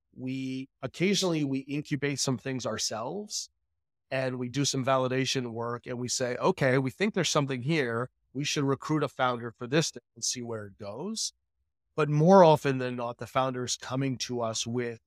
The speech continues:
an initial idea or problem that they want to solve. Uh, but we're doing both, right? So sometimes we'll do a founder in residence job posting. We'll say, "We're looking for somebody in these areas." And that means we've been dabbling in those areas. Sometimes we just say,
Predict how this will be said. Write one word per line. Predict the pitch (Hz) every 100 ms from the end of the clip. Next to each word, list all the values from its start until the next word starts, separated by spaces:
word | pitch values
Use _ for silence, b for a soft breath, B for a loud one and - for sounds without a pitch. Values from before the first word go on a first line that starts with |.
| -
an | 131
initial | 127 127 - 120
idea | 120 113 120 120 120
or | 117 - 113
problem | - 120 113 113 110
that | 110 -
they | 113
want | 101 101 101
to |
solve. | - 82 - _ _ _ _ _ _ _ -
Uh, | 113 110
but | 190
we're | 180
doing | 180 233 160
both, | 190 113 101
right? | 139 156
So | 156
sometimes | 180 180 165 143
we'll | 143
do | 143 147 139
a | 131 127 127 - _ _ -
founder | 165 156 151
in | 147
residence | 147 139 147 139 -
job | 160 185 160
posting. | 135 127 - 120
We'll | 127
say, | -
"We're | 151 180
looking | 233 233 262
for | 233 208
somebody | - 208 202 196 190 180 180 175
in | 160
these | 160 160 160
areas." | 151 160 135 110 104 135 - - _ _ _ -
And | 139
that | 156 165
means | 151 156 127
we've | 135 -
been | 135
dabbling | 123 131 131 131 127
in | 123
those | 120 117 131
areas. | 147 127 101 110
Sometimes | 147 139 139 135 127
we | 123
just | 139 -
say, | 135 127